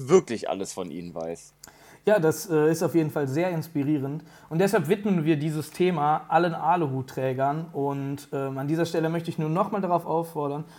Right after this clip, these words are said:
Speaker 2: dass es sich lohnt, uns bei Instagram zu folgen, weil dort ein schöner Beitrag demnächst kommen wird.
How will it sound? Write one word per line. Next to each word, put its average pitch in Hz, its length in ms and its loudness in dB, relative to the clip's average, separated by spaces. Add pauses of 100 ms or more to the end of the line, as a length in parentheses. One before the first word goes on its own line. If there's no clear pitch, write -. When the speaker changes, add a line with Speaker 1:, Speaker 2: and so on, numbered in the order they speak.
(120)
Speaker 2:
dass 160 180 -2
es 160 120 -6
sich 175 160 -2
lohnt, 240 320 6
uns 247 140 2
bei 202 160 -2
Instagram 190 360 -2
zu - 80 -10
folgen, 160 260 0
weil 143 140 4
dort 147 180 4
ein 139 160 -4
schöner 190 420 4
Beitrag 135 400 -4
demnächst 123 400 -10
kommen 123 220 -10
wird. 127 160 -10